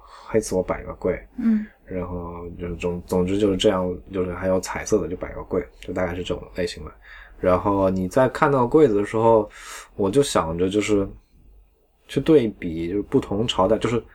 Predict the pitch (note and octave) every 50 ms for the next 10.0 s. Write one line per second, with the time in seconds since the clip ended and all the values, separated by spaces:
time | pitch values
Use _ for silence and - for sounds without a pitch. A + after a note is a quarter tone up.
0 | - _ - - G#2 G2+ A2 C3+ D#3 C#3+ - A2+ A#2 B2+ C3+ B2 B2 C3 B2+ C3
1 | C3 - - - _ _ _ - - - - - - A2 G#2+ G2+ B2+ A#2 G#2+ A#2+
2 | A2+ A2 A2+ A2 A2 - - - G#2 G#2+ G#2+ G2+ G2+ G#2+ - C3+ A#2+ A2+ - -
3 | A2 - - - A#2+ A2 G2 F#2 F2 - - - - - - - - _ _ -
4 | G2 F#2 G#2 G#2+ G2+ G#2 G#2+ A#2+ A#2+ A2+ A2+ G2+ G#2 G#2 A2 A#2+ A#2 G#2 F#2+ F#2+
5 | F2+ - - F#2 F2+ - - G2+ F#2 F2 F2 F2+ - B2 B2 A#2+ A#2+ A2+ - C#3
6 | B2 A2 A2 A2+ A#2 A#2+ A#2+ A#2+ B2+ A#2 A#2 B2+ - A#2+ A#2+ A2+ C#3 C#3 C#3 -
7 | _ - G#2+ A2 A#2+ - A#2+ G2 F#2 - - A#2 A2 G2+ F#2+ G#2 F#2+ F#2 F2+ F2
8 | - F#2+ F2 - F#2 F2+ E2+ - - - - - C#4 C4+ A#3+ A3 F#3+ F#3+ G#3 A3
9 | A#3+ A#3 C4+ C4 B3+ B3 A#3+ A3+ A3 - B3+ A3+ A3 G#3 G3+ G3 F#3+ G3 G3+ G3